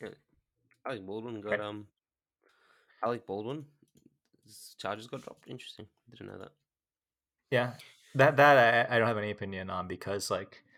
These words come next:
Speaker 2: that's just, like, legal shit, right? I, I have no idea what that implies.
Speaker 1: Yeah,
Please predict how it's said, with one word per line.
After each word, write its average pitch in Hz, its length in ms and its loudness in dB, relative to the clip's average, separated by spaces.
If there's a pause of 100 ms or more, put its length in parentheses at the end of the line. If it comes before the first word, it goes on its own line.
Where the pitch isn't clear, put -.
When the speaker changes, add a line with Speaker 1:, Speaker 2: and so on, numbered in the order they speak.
(280)
Speaker 2:
that's - 180 -2
just, - 180 -2
like, 98 240 -2
legal 92 400 -6
shit, 87 240 -6
right? 98 240 0 (180)
I, 107 80 2
I 110 140 2
have 113 100 2
no 110 80 0
idea 104 220 2
what 90 80 -2
that 92 100 -2
implies. - 600 -8 (540)
Speaker 1:
Yeah, 107 420 0